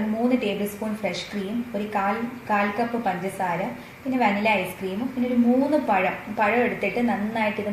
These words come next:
മാഷ് ചെയ്യണം. ഒരു ഫോർക്ക് വെച്ചിട്ട് വേണം, ഞാനിവിടെ ഫോർക്ക് വെച്ചാണ് മാഷ് ചെയ്തത്. മിക്സിയിലൊന്നും വെച്ച് അടിക്കരുത്, അടിച്ചാൽ നല്ല വെള്ളം പോലെ ആവും. അതുകൊണ്ട് നമുക്ക് കൈകൊണ്ട് തന്നെ മാഷ് ചെയ്തെടുക്കുക. ഫസ്റ്റ് നമുക്ക് ഈ പാലും പഞ്ചസാരയും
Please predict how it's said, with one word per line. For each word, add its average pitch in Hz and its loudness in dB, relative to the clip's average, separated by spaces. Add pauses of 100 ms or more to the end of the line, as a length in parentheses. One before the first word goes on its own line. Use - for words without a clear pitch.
മാഷ് 190 0
ചെയ്യണം. 202 -2 (300)
ഒരു 254 0
ഫോർക്ക് 240 4
വെച്ചിട്ട് - 0
വേണം, 214 2 (140)
ഞാനിവിടെ 226 0
ഫോർക്ക് 208 2
വെച്ചാണ് 208 0
മാഷ് 185 -2
ചെയ്തത്. 190 0 (380)
മിക്സിയിലൊന്നും 247 0
വെച്ച് 220 -2
അടിക്കരുത്, 196 -2
അടിച്ചാൽ 220 -4
നല്ല 214 0
വെള്ളം 202 0
പോലെ 185 2
ആവും. 202 0
അതുകൊണ്ട് 254 -4
നമുക്ക് 240 0
കൈകൊണ്ട് 220 0
തന്നെ 214 -2
മാഷ് 233 -2
ചെയ്തെടുക്കുക. 180 -4 (420)
ഫസ്റ്റ് 247 2
നമുക്ക് 214 0
ഈ 233 2 (100)
പാലും 202 2 (460)
പഞ്ചസാരയും 214 0